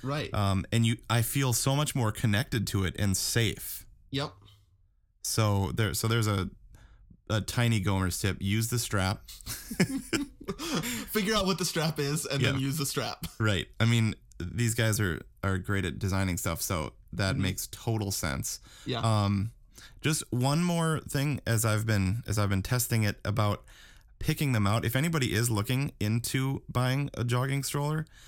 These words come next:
Speaker 2: I really do recommend the, the fixed and movable front wheel.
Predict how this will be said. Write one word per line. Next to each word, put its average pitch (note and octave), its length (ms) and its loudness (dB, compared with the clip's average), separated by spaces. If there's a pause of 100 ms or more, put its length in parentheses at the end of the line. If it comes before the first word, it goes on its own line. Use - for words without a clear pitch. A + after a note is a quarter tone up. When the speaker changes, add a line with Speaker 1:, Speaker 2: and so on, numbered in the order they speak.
(200)
Speaker 2:
I - 80 0
really B2+ 380 2
do C3 200 2
recommend G#2 680 2
the, G2 360 2
the F#2 140 -2
fixed - 560 -4 (100)
and A2 400 2
movable G2+ 460 0
front F2+ 300 0
wheel. G2+ 400 0